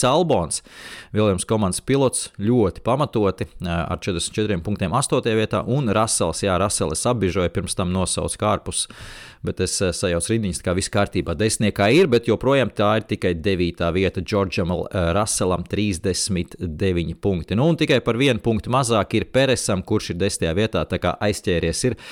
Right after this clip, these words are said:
Bet šeit, jāsaka, ir diezgan, ā, izteikta, ā, plaisa, ā, tas top desmit ir punktu ziņā atraušies, jo pēc tam tur vienpadsmitajā vietā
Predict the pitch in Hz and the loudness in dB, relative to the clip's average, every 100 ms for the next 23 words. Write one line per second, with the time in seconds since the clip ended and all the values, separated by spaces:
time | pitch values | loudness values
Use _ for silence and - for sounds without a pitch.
0 | - - - 113 160 151 135 110 - - | -16 -12 -4 0 2 4 4 2 0 -2
1 | 101 90 113 104 95 95 95 95 90 90 | 0 2 0 0 0 0 0 0 2 2
2 | 87 85 - 117 120 - 101 87 - _ | 2 0 -2 -2 0 0 0 0 -4 _
3 | 98 90 87 - 92 90 85 - 113 139 | -2 0 0 -6 -6 -2 -2 0 2 2
4 | 123 - - 95 - - 92 85 95 - | 0 0 -2 -2 -4 -6 -4 -2 -4 -2
5 | 110 104 98 127 - 95 - 87 - 110 | -2 0 0 0 0 -4 -2 -4 -2 -4
6 | - 87 87 82 104 - 92 85 - 82 | -2 -4 -2 0 -2 0 0 0 -2 -4
7 | - 90 - 87 - 98 - 87 98 113 | -2 -2 -2 -4 -2 -2 -2 0 0 0
8 | - 82 90 78 | 0 0 0 -2